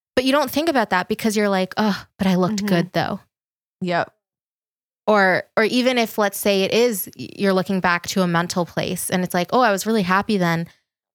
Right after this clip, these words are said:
Speaker 1: but there could have been other things that were going wrong at that stage. So i-, it's,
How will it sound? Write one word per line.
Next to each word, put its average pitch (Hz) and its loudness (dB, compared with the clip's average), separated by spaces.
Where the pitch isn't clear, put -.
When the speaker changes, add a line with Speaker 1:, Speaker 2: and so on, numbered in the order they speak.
Speaker 1:
but 202 -2
there 208 2
could 240 0
have 240 0
been 233 0
other 220 2
things 240 -2
that 220 0
were 220 0
going 233 0
wrong 254 0
at - -4
that - -2
stage. - -6
So 208 0
i-, 160 -2
it's, 160 -2